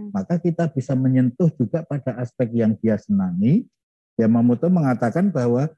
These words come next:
apabila sesuatu yang dia senangi kita intervensi, kita layani lebih baik, maka fokus perhatiannya kepa-,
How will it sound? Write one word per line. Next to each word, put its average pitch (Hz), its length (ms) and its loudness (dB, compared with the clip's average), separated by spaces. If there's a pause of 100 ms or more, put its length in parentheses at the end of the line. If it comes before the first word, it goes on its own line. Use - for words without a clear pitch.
(140)
apabila 180 540 0
sesuatu 185 580 0
yang 156 220 2
dia 135 220 0
senangi 127 600 0
kita 117 320 -4
intervensi, 117 800 0
kita 123 260 -4
layani 113 640 2 (140)
lebih 110 340 0
baik, 120 320 0 (400)
maka 175 560 0 (1000)
fokus 202 360 -2
perhatiannya 175 760 0
kepa-, 180 240 -4